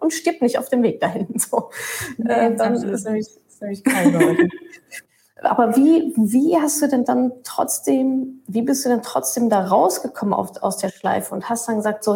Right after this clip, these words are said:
Speaker 1: jetzt mache ich das aber"? Du hättest ja auch weiterhin noch sagen können, "Na ja, nächstes Jahr, nächstes Jahr irgendwie." Also irgendwie hast du es ja rausgeschafft aus dieser Ausredenschleife und dann zu sagen, "So, nee, jetzt mache ich das aber". Was,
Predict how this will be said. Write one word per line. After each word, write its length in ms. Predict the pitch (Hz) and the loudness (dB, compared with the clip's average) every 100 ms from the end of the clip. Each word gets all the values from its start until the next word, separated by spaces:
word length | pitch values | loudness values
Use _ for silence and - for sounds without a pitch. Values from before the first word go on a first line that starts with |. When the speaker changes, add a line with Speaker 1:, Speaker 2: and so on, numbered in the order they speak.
| 202 | 0
Speaker 1:
jetzt 360 | 220 - - - | 0 -2 -4 0
mache 320 | 214 320 226 | 2 2 0
ich 140 | - | -2
das 200 | - 196 | -4 -2
aber"? 460 | - 202 196 190 190 _ _ | 0 0 0 -2 -6 _ _
Du 80 | 220 | 0
hättest 200 | 240 302 | 2 4
ja 80 | 240 | 2
auch 140 | - | 2
weiterhin 380 | - 415 233 208 | 2 4 2 2
noch 100 | 196 | 0
sagen 300 | 196 196 196 | 2 0 0
können, 260 | 214 214 214 - _ | 0 -2 -4 -14 _
"Na 100 | 208 | -4
ja, 180 | 220 214 | -2 0
nächstes 320 | 214 214 202 | -2 -6 -8
Jahr, 120 | 196 | -8
nächstes 320 | 196 196 196 190 | -6 -6 -4 0
Jahr 140 | 190 | 2
irgendwie." 340 | 185 196 185 | 2 2 2
Also 160 | 202 196 | 2 4
irgendwie 320 | 220 320 302 | 4 4 4
hast 120 | 269 277 | 4 2
du 40 | |
es 100 | 262 | 0
ja 80 | 208 | 2
rausgeschafft 720 | - 208 285 254 - 247 - | 4 2 2 -2 -2 -2 -2
aus 120 | - | -4
dieser 460 | - 220 220 214 214 - _ _ | -2 0 4 2 0 -8 _ _
Ausredenschleife 2500 | - 214 262 - 220 220 233 233 233 233 233 247 - - _ - - - 190 196 233 - 214 214 214 | 2 4 4 4 4 6 6 6 6 6 6 4 0 -6 _ -8 -6 -2 2 4 2 2 2 2 2
und 100 | 220 | 0
dann 140 | 214 | 0
zu 120 | 214 | 0
sagen, 360 | 208 202 202 202 | 2 2 2 0
"So, 160 | 202 | 0
nee, 180 | 190 185 175 | 2 0 2
jetzt 420 | 202 - - - | 2 2 -4 -2
mache 240 | 226 - | -2 -2
ich 80 | - | -10
das 160 | - - | -10 -6
aber". 380 | - - 202 - _ _ _ _ - - - | -6 -6 -8 -12 _ _ _ _ -8 -8 -4
Was, 160 | 226 | -4